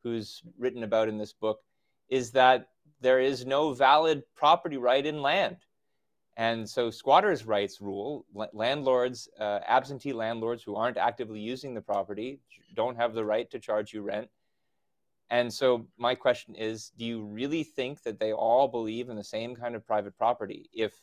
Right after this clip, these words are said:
they don't believe in something seemingly as foundational as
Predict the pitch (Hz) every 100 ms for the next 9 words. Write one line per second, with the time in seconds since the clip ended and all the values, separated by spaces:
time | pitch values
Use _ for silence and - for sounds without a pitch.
0 | _ _ _ _ _ 113 107 113 135 113
1 | 123 120 110 104 117 110 107 104 - 160
2 | 170 135 117 - 120 113 107 120 156 -
3 | 107 - _ _ _ _ _ - 113 113
4 | 120 110 -